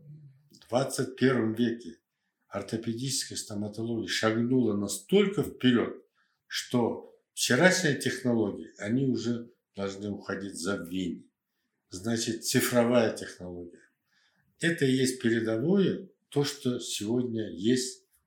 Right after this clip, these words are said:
в, э, ортопедической стоматологии. И я думаю, что мы его должны развивать всеми силами, и все, э,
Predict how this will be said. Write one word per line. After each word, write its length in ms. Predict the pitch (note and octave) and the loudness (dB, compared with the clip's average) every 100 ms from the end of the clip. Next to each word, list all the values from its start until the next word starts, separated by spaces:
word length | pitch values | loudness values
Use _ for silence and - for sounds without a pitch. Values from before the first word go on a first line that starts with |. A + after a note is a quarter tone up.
| _ | _
в, 140 | F2 F#2 G2 G2 F#2 - - | -10 -6 -4 -4 -8 -16 -20
э, 360 | E2+ E2 E2 D#2+ _ _ | -16 -16 -16 -20 _ _
ортопедической 880 | G2 F#2 F#2 - E2+ F#2+ F#2 - F2 | -12 -8 -8 -10 -12 -10 -10 -10 -8
стоматологии. 840 | - F2 F2 E2+ F2+ E2+ E2 D2+ _ _ _ _ _ - | -10 -10 -14 -14 -14 -14 -14 -18 _ _ _ _ _ -16
И 60 | |
я 300 | F#2 G2+ D#3 | -10 -2 0
думаю, 260 | D3 C#3 B2 | 2 0 0
что 420 | - - F#2+ - _ _ - | -2 -8 -8 -10 _ _ -2
мы 160 | A#2+ | 0
его 220 | C#3 B2+ | 2 2
должны 440 | A2 G#2+ G#2 G#2 G2 | 0 0 -2 -6 -4
развивать 580 | G2+ F#2 G2 G#2 F3+ F#3 - _ - | -4 -4 -4 2 2 0 -8 _ -6
всеми 400 | - B2+ G#2 F#2 | -2 0 -2 -2
силами, 640 | - D3+ D#3+ B2 F2+ E2+ _ _ _ _ _ | -4 -2 0 -2 -4 -10 _ _ _ _ _
и 120 | - G2 | -8 -6
все, 480 | - - E3+ | -2 4 4
э, 40 | E3+ | 4